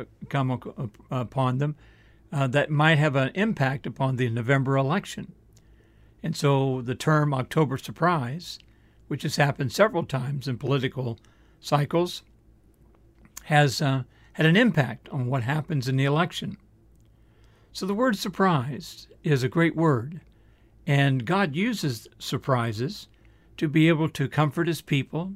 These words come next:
to be able to show them who he is, to be able to take away their enemies or whatever. When you get the New Testament, that Luke records several surprises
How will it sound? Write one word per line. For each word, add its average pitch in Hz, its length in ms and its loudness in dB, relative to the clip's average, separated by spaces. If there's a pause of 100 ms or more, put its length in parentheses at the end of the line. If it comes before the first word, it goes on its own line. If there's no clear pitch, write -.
to - 80 -16
be 151 100 -6
able 165 120 -2
to 131 60 -4
show 156 260 2
them 147 180 -2
who 143 180 2
he 151 140 0
is, - 380 -10 (760)
to - 80 -2
be 156 240 4
able 160 220 2
to 135 180 -2
take 143 260 0
away 143 280 2
their 170 180 6
enemies 147 480 0
or 165 80 -6
whatever. 151 540 -2 (1400)
When 170 80 -2
you 190 60 -2
get 269 180 0
the 233 80 0
New 190 180 4
Testament, 156 760 -2 (840)
that 147 280 0
Luke 185 280 4
records 147 640 2
several 147 560 0
surprises 151 960 0